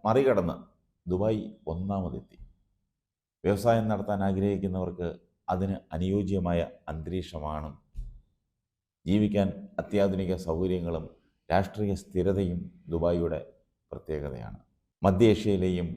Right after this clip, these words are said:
യു എ ഇയിലെയും പ്രധാന സാമ്പത്തിക കേന്ദ്രമായി ദുബായ് മാറുമ്പോൾ ദുബായിലേക്ക് ആകർഷിക്കപ്പെടുകയാണ്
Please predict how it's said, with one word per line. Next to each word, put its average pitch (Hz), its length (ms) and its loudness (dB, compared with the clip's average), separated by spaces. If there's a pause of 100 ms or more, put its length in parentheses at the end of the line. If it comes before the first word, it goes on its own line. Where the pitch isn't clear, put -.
(260)
യു 90 180 0
എ 98 180 2
ഇയിലെയും 87 400 -2 (360)
പ്രധാന 92 380 0
സാമ്പത്തിക 85 640 -4
കേന്ദ്രമായി 76 640 -8 (640)
ദുബായ് 80 320 0
മാറുമ്പോൾ 65 460 -6 (840)
ദുബായിലേക്ക് 104 760 6
ആകർഷിക്കപ്പെടുകയാണ് 78 1160 -6